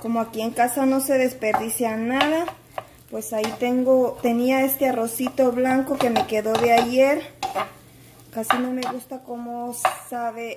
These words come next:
el arroz blanco de un día anterior, pero bueno, me había quedado, lo voy a calentar con unos ejotitos. Aquí le voy a poner un chorrito de soya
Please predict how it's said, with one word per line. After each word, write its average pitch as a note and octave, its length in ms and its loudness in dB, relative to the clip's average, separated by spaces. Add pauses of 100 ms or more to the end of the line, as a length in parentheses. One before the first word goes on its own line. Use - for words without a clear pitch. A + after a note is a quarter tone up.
el G#3 180 -12
arroz G#3 500 -10
blanco G#3 460 -4
de G3 140 -2
un G3+ 160 -6
día A3+ 160 0
anterior, A#3+ 580 0
pero G3 200 -2
bueno, F#3 200 -4 (680)
me G#3+ 120 -4
había A3+ 260 0
quedado, B3 540 0
lo A#3 140 0
voy A3 220 0
a A3+ 80 2
calentar A#3 760 -2
con B3 140 -2
unos A#3+ 320 -2
ejotitos. C4 720 -2
Aquí A3 220 -6
le G#3+ 80 -2
voy A3+ 160 -2
a A3+ 140 0
poner G#3 440 -6
un A#3 140 -2
chorrito A3 680 -4
de G3 340 -6
soya D4 560 -2